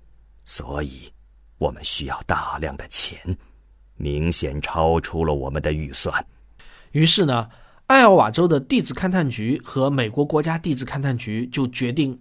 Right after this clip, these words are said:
Speaker 2: 联手合作。
Speaker 1: 至少，我们原以为那是一次合作。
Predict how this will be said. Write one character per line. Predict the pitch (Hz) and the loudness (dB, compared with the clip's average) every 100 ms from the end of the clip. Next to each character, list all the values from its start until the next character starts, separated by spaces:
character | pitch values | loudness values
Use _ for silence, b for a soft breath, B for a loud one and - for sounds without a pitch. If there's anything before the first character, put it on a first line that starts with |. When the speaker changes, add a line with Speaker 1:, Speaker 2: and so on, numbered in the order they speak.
| - | -6
Speaker 2:
联 | 127 117 208 | -4 -2 -2
手 | 240 104 | -2 -6
合 | - 107 | -10 -14
作。 | 104 123 - _ _ _ _ _ | -10 -10 -10 _ _ _ _ _
Speaker 1:
至 | - - 67 67 | -10 -8 -8 -6
少， | - - - - 76 - _ _ _ _ _ | -6 -6 -8 -10 -12 -14 _ _ _ _ _
我 | - 71 | -8 -4
们 | 73 76 | -2 -2
原 | 71 69 78 87 | -4 -4 -2 -2
以 | 76 78 | -2 -4
为 | 78 80 92 | -2 2 4
那 | 98 92 | 4 4
是 | 82 - 82 | 2 -2 0
一 | 98 | 2
次 | 107 - 87 | 2 2 0
合 | - - 71 80 107 | -4 -10 -4 2 4
作。 | 117 127 117 78 | 6 6 4 2